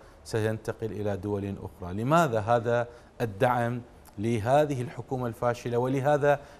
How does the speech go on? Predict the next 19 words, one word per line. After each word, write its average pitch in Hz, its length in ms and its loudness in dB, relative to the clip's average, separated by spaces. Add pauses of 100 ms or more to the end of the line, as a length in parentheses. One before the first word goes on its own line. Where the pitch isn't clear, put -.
(120)
الفشل؟ 95 460 -6 (280)
لأن 139 240 0
الذين 139 400 0
ال-، 135 260 0 (500)
الإقليم 110 760 -2 (140)
خاصة، 98 440 -4 (360)
هنالك 143 680 -2 (140)
أنواع 131 380 2
من 123 140 -4
هذه 107 300 -4
الدول، 87 380 -10 (480)
قسم 175 340 -2
منها 120 380 -4
مشاركة 156 640 0
لأن 135 320 -4
لها 135 340 -2
مصلحة 117 480 -4
فيه، 120 320 -6
ومنها 110 580 -2